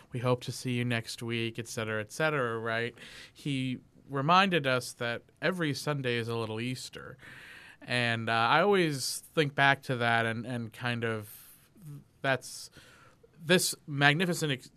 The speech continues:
you know, you had mentioned, Father, that, you know, this time of e-, the Easter, Easter, the Triduum,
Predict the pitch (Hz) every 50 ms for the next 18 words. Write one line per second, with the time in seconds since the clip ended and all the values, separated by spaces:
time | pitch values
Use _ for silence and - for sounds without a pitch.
0 | _ _ - 165 139 131 127 127 123 - 135 127 127 131 123 117 123 135 135 123
1 | - 131 123 117 117 107 - - - - 131 127 127 120 123 120 117 110 113 110
2 | 110 - _ 120 113 113 110 107 107 120 120 - - - - 127 123 120 117 110
3 | 107 110 117 87 110 - 160 - - 139 - - 127 113 - - - - - -
4 | 135 131 - - - 131 123 110 117 - 139 131 135 131 127 123 123